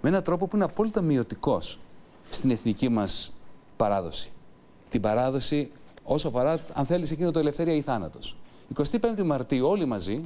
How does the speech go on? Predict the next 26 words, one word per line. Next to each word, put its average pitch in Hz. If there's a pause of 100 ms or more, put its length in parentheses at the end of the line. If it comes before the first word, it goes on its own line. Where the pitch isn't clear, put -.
το 147
γιορτάζουμε, 92 (760)
αμέσως 175
μετά, 117 (480)
κάποιοι 190 (480)
θεωρούν 175
ότι 143
το 123
κούγκι 127
ήταν 196
μια 202
εθνική 160
καταστροφή 170
που 185
έπρεπε 190
να 190
έχει 196
αποφευθεί, 139
δεν 170
ξέρω 160
πώς, - (540)
με 135
το 135
Σαμουήλ 127
να 190
παραδίδεται. 165